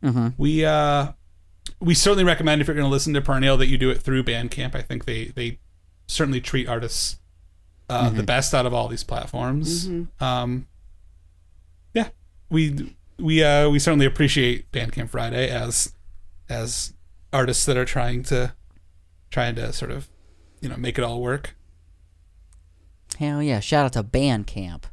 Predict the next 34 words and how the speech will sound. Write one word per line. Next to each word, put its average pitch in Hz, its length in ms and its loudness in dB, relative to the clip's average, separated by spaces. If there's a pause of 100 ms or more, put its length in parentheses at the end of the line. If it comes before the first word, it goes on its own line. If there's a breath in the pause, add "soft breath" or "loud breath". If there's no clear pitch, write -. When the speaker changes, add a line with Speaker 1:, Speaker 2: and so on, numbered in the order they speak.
Speaker 2:
<laughs> 180 200 -2
Absolutely. 135 460 -2
Speaker 1:
Um, 131 500 4 (960 soft breath)
uh, 127 400 6
oh, 131 100 6
I 117 100 4
gotta 107 160 2
plug 110 260 0
my 104 140 2
stuff. - 400 -2
Listener, 170 520 2 (120)
you 147 140 0
know 113 180 4
the 101 80 0
drill. 95 400 -2
You 131 120 4
know 117 140 4
where 101 100 2
you 95 60 0
can 95 160 -4
find 101 260 0
us. 98 280 -2
We 139 320 2
are 117 160 0
available 123 520 4
on 104 380 -2
all 123 400 2
streaming 117 380 -2
platforms, 110 800 -2
um, 90 580 -6 (580 soft breath)
anywhere 147 300 4
podcasts 123 720 2
are - 80 -8
found. 110 540 0